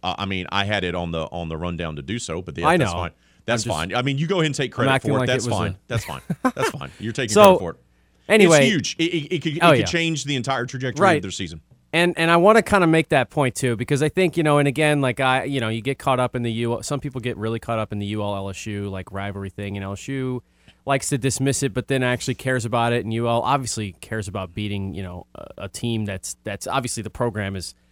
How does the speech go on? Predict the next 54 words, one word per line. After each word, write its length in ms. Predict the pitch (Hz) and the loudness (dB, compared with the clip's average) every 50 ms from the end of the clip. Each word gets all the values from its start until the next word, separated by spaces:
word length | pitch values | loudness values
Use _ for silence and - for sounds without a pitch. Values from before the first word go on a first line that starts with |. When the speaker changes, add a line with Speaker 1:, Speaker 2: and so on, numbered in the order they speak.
| _ _ _ _ _ - | _ _ _ _ _ 2
Speaker 2:
huge 400 | - 240 233 - - - - - - | 4 6 6 6 4 0 -8 -8 -4
in 80 | 117 | -2
L 120 | 117 113 110 | 0 0 0
S 140 | 107 - - | -2 -2 -2
U. 220 | 117 87 85 95 - | -4 -4 -6 -6 -4
Um, 360 | 117 127 127 127 127 127 131 | -2 2 2 2 2 2 2
but 200 | 117 143 151 147 | 4 4 4 4
you 80 | 156 151 | 2 0
see 160 | - - 196 | 0 2 4
a 40 | 185 | 6
lot 120 | 175 175 | 6 6
of 80 | 156 - | 4 4
people 180 | 180 165 160 - | 0 -2 0 2
talking 160 | 170 165 160 | 4 4 4
about 120 | 151 127 | 4 2
this 160 | 156 151 - | 2 0 0
is 100 | 156 127 | -2 -2
their 100 | 139 131 | -2 -2
Super 300 | 107 - - 170 - 151 | -2 0 -2 -2 -2 -2
Bowl, 320 | 117 135 139 139 135 131 127 | -2 0 0 2 2 0 -2
things 260 | - 147 139 127 113 | -2 -4 -4 -2 0
like 160 | 131 120 - | -2 -2 0
that, 240 | 131 123 120 120 - | 0 0 0 0 0
and 300 | - 120 113 113 113 104 | -2 -4 -6 -4 -6 -6
for 80 | - 120 | -4 -4
U 160 | 120 127 131 | 0 2 4
L, 100 | 123 120 | 4 4
like, 160 | 123 127 123 | 4 2 2
it's 160 | 190 180 - - | 0 -2 0 0
not 140 | 277 277 | 0 0
the 80 | - - | 0 0
case. 300 | - 233 202 143 - - | 0 2 2 2 0 0
Like, 100 | 131 - | 0 2
I, 240 | 147 190 190 - - - | 2 2 2 0 -4 -2
listen, 340 | 160 196 170 - 151 123 | 0 0 0 2 2 2
I 80 | 127 147 | 2 2
went 160 | 170 185 - | 2 2 0
to 60 | 170 | 0
U 120 | 151 156 156 | 0 0 0
L 80 | 156 | 0
for 80 | - - | 0 -2
four 200 | - 151 147 143 | -4 -2 -2 0
years. 220 | 143 147 151 123 | 0 0 0 0
We 80 | 131 151 | 2 2
never 200 | 175 190 208 208 | 4 4 6 6
lost 240 | 180 175 175 - - | 6 4 4 2 0
to 60 | 165 | 0
L 80 | 147 135 | 0 0
S 140 | - - | 0 -2
U 100 | 143 143 | -2 -2
until 200 | 131 - - 131 | -2 -2 -2 -4
my 120 | 120 113 107 | -4 -4 -4
senior 260 | - - 123 110 98 | -6 -6 -6 -6 -6
year. 260 | 90 98 98 - - | -6 -8 -10 -12 -16